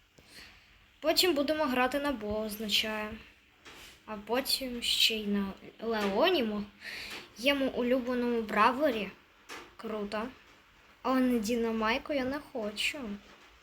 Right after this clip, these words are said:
Ну ладно. Так. Не попав. Це що за Бо? Кидається пулями кудись небудь. Ну я теж такий тепер.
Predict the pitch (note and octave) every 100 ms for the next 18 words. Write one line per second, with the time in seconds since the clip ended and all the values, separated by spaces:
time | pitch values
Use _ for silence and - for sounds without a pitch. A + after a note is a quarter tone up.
0 | - - - - - - - - B3 D4+
1 | C4+ A3+ A#3 C#4 D4+ D#4 - - - -
2 | B3+ G3 - - - - - - - -
3 | - - - - - C4 C#4+ B3 G3+ G#3+
4 | A3 A3 - - - - - - - -
5 | - - _ - - - - - - -
6 | - - - - - B3+ - D#4 C#4 B3+
7 | A3 A#3 G3+ - - A#3+ A#3 C4 C4+ -
8 | A3 G3+ A#3+ C4 C4 A#3 G#3+ G#3 - -
9 | - - - G#3+ B3 - - A3+ G#3+ G#3+
10 | A3 C4 B3 C4 - - - - - -
11 | - A3+ A3 G#3+ G#3+ - A3+ - G#3+ G#3
12 | G3+ - A3